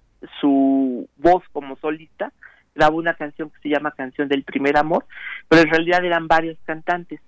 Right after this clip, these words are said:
Eh, esta grabación que traje se llama Este es mi gallo,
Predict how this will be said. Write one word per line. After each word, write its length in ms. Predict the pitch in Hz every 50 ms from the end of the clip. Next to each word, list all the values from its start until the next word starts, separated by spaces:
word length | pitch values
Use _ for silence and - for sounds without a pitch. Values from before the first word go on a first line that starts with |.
| _ _ _ _ _ _ _ _ -
Eh, 320 | 170 170 170 170 165 - - -
esta 420 | 175 196 196 - _ - 196 185
grabación 520 | 175 160 139 131 139 - - 165 165 170 - -
que 260 | - 151 143 139 135 -
traje 300 | - 143 147 - 170 160
se 120 | - 139
llama 400 | 135 143 139 139 147 147 143 - _ _ _ _ _ _ _ -
Este 460 | 156 156 156 - - 165 147 147 151
es 120 | 147 143
mi 140 | 156 143 127
gallo, 440 | 120 135 127 127 127 147 175 220